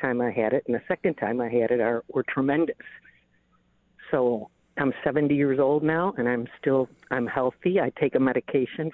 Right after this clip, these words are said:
for, um, it's a blocker now for the next ten years,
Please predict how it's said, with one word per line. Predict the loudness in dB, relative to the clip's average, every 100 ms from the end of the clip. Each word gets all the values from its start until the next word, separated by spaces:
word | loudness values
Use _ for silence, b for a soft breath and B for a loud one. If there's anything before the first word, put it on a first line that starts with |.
| 0
for, | 2 2 0 B B B B B -6
um, | -2 -2 -4 -6
it's | -4 -2
a |
blocker | 0 0 0 -4 -4 -2
now | 0 0 -2
for | -2
the | -2
next | -2 -4 -8 -6
ten | -4 -4
years, | -4 -4